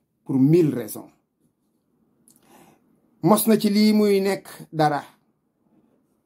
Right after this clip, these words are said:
Bi ci topp mooy ñi ko topp ay jaahil lañu yu amul kilifa. Kon duñu neex a delloo ginnaaw. Ñi ko topp ñu bëgg lu yomb lañu. Kon duñu neex a delloo ginnaaw.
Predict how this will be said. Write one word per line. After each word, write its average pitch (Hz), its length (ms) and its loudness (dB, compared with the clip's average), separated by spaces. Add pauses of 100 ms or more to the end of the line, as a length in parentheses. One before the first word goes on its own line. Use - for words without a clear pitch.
(1200)
Bi 160 100 0
ci 220 100 -2
topp 220 220 2
mooy 196 340 2
ñi 202 140 -2
ko 214 120 -2
topp 214 280 -4
ay 185 180 -2
jaahil 196 400 -2
lañu 202 320 -2
yu 185 160 -6
amul 185 260 0
kilifa. 165 460 -2 (880)
Kon 151 160 -6
duñu 156 200 4
neex 160 220 -2
a 156 40 -4
delloo 151 400 -2
ginnaaw. 120 320 -6 (3500)
Ñi 170 120 4
ko 233 120 2
topp 240 260 -2
ñu 208 160 2
bëgg 214 280 0
lu 277 220 4
yomb 226 260 2
lañu. 147 300 -6 (1300)
Kon 170 160 -4
duñu 165 200 4
neex 151 220 0
a 143 40 -4
delloo 135 360 -4
ginnaaw. 113 360 -12